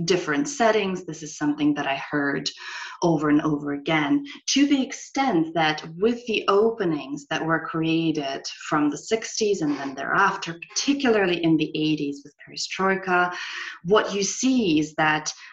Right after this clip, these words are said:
um, some respondents start saying that this becomes normalized. This everyday confrontation becomes normalized, to the extent that if mothers, they were, respondents would, would tell me, were afraid of anything, is that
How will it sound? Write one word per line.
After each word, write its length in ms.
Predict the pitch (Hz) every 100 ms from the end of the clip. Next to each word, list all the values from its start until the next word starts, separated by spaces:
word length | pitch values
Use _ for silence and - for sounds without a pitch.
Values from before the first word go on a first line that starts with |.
| -
um, 580 | 165 156 156 156 147 -
some 420 | - - 214 220
respondents 760 | 214 190 - 170 160 151 156 -
start 280 | 165 156 -
saying 420 | - 160 156 151
that 180 | 151 -
this 200 | 175 170
becomes 500 | - 151 147 143 143
normalized. 840 | 147 143 143 139 127 - 147 - -
This 200 | 170 -
everyday 460 | 180 180 185 175 160
confrontation 880 | - 151 143 147 147 147 143 147 147
becomes 440 | 147 143 143 143
normalized, 760 | 156 160 160 156 147 143 165 -
to 60 |
the 140 | 170 165
extent 440 | - - 170 160
that 240 | 156 143 - - - - - -
if 180 | 202 175
mothers, 640 | 196 196 226 214 202 196 -
they 140 | 151
were, 320 | 143 151 - - - - -
respondents 580 | 147 175 156 147 147 143
would, 200 | - 135
would 140 | 165 -
tell 260 | 160 156
me, 160 | 151 143
were 220 | 160 165
afraid 420 | 160 - 185 175
of 140 | 165 -
anything, 580 | 196 214 208 185 165 165
is 140 | 156 -
that 280 | 156 151